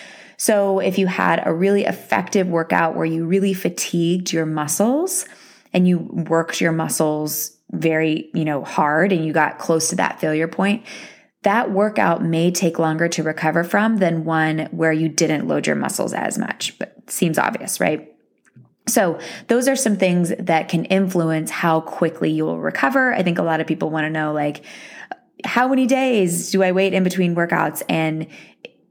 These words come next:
it's going to be person to person. It might take some trial and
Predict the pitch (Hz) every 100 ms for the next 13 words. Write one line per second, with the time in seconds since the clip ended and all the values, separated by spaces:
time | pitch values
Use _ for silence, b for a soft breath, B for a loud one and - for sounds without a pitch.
0 | 185 185 - - 175 170 170 175 170 175
1 | 160 165 - 180 185 185 127 160 160 165
2 | 160 - 165 156